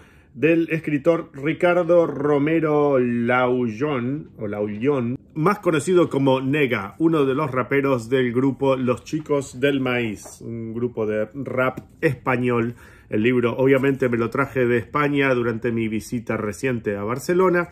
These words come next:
Nuevamente, yo agarré el libro sin ser fan de Los Chicos del Maíz, sin estar muy familiarizado con el trabajo de, de este rapero, del Nega, ni conocer mucho de su trayectoria.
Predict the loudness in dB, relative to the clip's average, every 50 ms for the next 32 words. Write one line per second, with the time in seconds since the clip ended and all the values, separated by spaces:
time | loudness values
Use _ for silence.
0 | -6 0 4 6 6 6 6 4 2 0 -2 0 2 4 6 6 6 4 2 0
1 | -2 -2 -2 -2 -2 -2 -2 -2 0 0 0 2 2 0 0 -2 -4 -4 -4 -4
2 | -4 -2 -4 -4 -2 -2 -2 -4 -6 -6 -4 -2 -2 -2 -2 -2 -2 0 0 2
3 | 2 2 0 0 -2 -2 -4 -6 -8 -10 -6 -2 -2 0 0 0 0 0 0 2
4 | 2 2 2 0 -2 -8 -18 -20 -20 -20 -20 _ -10 -4 0 0 2 0 0 0
5 | 0 0 2 4 4 4 4 2 0 0 2 2 2 2 2 2 0 0 0 2
6 | 2 0 0 -2 -2 -2 -2 -2 -2 -2 0 0 0 0 0 0 0 2 2 2
7 | 4 4 4 4 2 2 0 -2 -4 -4 -6 -6 -6 -6 -4 -4 -2 -2 0 0
8 | 0 0 0 -2 -2 -2 -2 0 0 0 -2 -2 -4 -10 -20 -20 -20 -20 _ -4
9 | -2 0 0 0 0 0 -2 -2 -2 -2 -2 -2 -2 0 0 0 -2 -2 0 0
10 | 2 2 2 0 -4 -10 -10 -8 -8 -8 -8 -10 -10 -6 -2 0 0 2 2 2
11 | 0 0